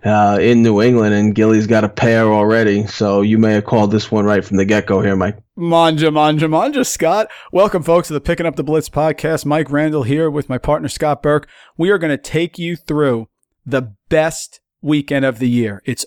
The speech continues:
Speaker 2: opening weekend in the N F L season. We're gonna look at news and notes. We're gonna look at the N F C ho-, home games, the A F C home games. Scott's got D F S. We got a million things going on,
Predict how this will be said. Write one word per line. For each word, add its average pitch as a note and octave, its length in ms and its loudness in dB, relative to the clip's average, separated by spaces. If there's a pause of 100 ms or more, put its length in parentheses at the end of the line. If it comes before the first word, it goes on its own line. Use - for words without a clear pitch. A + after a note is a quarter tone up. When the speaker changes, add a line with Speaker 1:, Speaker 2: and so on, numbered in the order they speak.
Speaker 2:
opening F#3 440 -2
weekend D#3 340 0
in C#3 80 2
the C#3 100 2
N C#3+ 80 0
F C#3 140 -4
L C#3 100 0
season. C3+ 500 -2 (480)
We're F3 120 0
gonna D#3+ 160 0
look D3+ 160 -2
at C3+ 80 -2
news B2+ 200 -2
and B2+ 140 0
notes. F#3 300 -2
We're D3+ 80 -8
gonna C#3+ 160 -2
look C3+ 160 -4
at A2+ 60 -10
the A#2 120 -12
N G3 120 -2
F F3 80 -4
C C#3+ 180 -2
ho-, C3+ 260 -2
home C#3 240 -2
games, B2+ 240 -2
the C#3 140 -4
A G3+ 160 2
F - 80 -6
C D3 160 -4
home C3+ 240 -2
games. B2 280 -4 (320)
Scott's G3 320 -2
got D3+ 240 -2
D D#3 120 0
F C#3+ 140 -2
S. C#3+ 180 -2
We G#3+ 100 -6
got G#3+ 120 2
a E3 40 -4
million E3 280 -2
things D#3 240 -4
going D3 300 0
on, D3 280 0